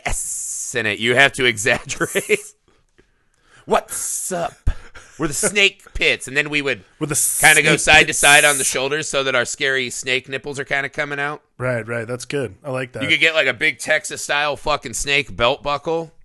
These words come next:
Speaker 2: That's good.
Speaker 1: That'd be badass.
Speaker 2: I'd imagine you guys would be, uh, secluded to Brooklyn mostly. That's
Speaker 1: <laughs> I don't know what borough. I just know when the shit
Speaker 2: This
Speaker 1: is
Speaker 2: is,
Speaker 1: the
Speaker 2: like,
Speaker 1: deepest.
Speaker 2: uh,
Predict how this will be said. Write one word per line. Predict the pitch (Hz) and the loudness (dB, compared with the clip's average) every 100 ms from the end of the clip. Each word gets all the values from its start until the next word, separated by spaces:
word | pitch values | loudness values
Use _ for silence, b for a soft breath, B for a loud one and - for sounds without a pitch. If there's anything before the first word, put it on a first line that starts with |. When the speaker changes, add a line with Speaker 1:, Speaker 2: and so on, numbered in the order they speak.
| - | -14
Speaker 2:
That's | - | -12
good. | - 175 107 | -6 -6 -4
Speaker 1:
That'd | - 123 123 | 0 2 2
be | 113 | -2
badass. | 104 110 107 104 101 90 - - | -4 0 2 2 2 0 -8 -10
Speaker 2:
I'd | - 151 | -4 0
imagine | 170 180 160 156 | 2 2 2 -2
you | 165 | 0
guys | 170 165 160 | 2 2 2
would | 151 | -2
be, | 139 147 147 | -2 0 0
uh, | 139 135 135 131 117 | 2 2 2 0 -2
secluded | - - 147 139 | -6 -4 -2 -2
to | 123 | -4
Brooklyn | 104 131 - 107 | -4 -4 -6 -10
mostly. | 104 101 - 98 95 _ _ _ - | -10 -10 -12 -14 -16 _ _ _ -6
That's | - 131 - | 2 6 8
Speaker 1:
<laughs> | 339 349 - 359 - 359 349 330 - - 330 - 320 - - B B B B 139 | 10 10 8 6 4 0 0 0 -2 -2 -6 -6 -10 -8 -10 B B B B 6
I | |
don't | 233 294 | 6 6
know | 285 | 4
what | 233 226 180 | 4 2 0
borough. | 185 190 180 131 | 2 4 6 8
I | 131 | 6
just | 160 - | 4 0
know | 175 170 | 2 2
when | 160 135 | 2 -2
the | 120 | -4
shit | - 175 | 0 2
Speaker 2:
This | 190 | 4
Speaker 1:
is | |
Speaker 2:
is, | 247 | 4
Speaker 1:
the | 226 | 6
Speaker 2:
like, | 220 | 4
Speaker 1:
deepest. | 160 156 - 117 | 2 -4 -2 -2
Speaker 2:
uh, | 90 | -2